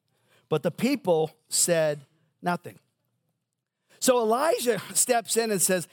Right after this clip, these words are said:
"How long are you gonna keep doing this?" <laughs> Back and forth and back and forth. "If God is God, sell out, go for it.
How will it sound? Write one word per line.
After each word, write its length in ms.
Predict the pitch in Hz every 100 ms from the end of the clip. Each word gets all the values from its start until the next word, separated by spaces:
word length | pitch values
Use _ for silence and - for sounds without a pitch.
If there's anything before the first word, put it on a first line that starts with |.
| _
"How 180 | 220 277
long 200 | 302 294
are 40 |
you 100 | 240
gonna 140 | 226 196
keep 220 | 208 151
doing 260 | 208 277
this?" 360 | 135 - - - _ _ _ _ _ _
<laughs> 180 | 160 -
Back 420 | 147 156 196 208
and 160 | 180 160
forth 400 | 175 185 190 190
and 160 | 143 135
back 280 | 170 175 170
and 100 | 156
forth. 200 | 180 160 - - _
"If 260 | 208 160 139
God 320 | 240 311 330
is 140 | 262
God, 580 | - 254 302 269 196 180 _ _ - - -
sell 360 | - 262 302
out, 220 | 320 320
go 220 | 180 302 370
for 260 | 427 427
it. 120 | 185